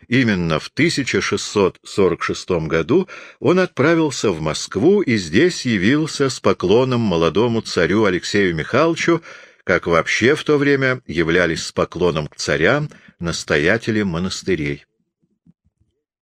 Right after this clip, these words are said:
Царю до такой степени понравился кожеозерский игумен,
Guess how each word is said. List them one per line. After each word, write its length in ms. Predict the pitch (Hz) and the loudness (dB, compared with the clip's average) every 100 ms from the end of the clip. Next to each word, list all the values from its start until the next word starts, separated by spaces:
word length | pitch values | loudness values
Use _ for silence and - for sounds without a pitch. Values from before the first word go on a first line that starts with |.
| - | -12
Царю 460 | - 110 120 131 123 | -2 2 2 2 2
до 140 | 113 | 2
такой 280 | 117 131 123 | 2 2 0
степени 500 | - 127 120 113 110 | 0 0 2 0 0
понравился 880 | 113 107 120 117 101 85 98 85 - - - | 0 2 2 2 0 0 0 0 -2 -20 -10
кожеозерский 920 | - 95 104 101 104 110 - - 92 85 | 0 2 4 2 2 0 0 -4 -2 0
игумен, 420 | 117 143 92 | 0 0 0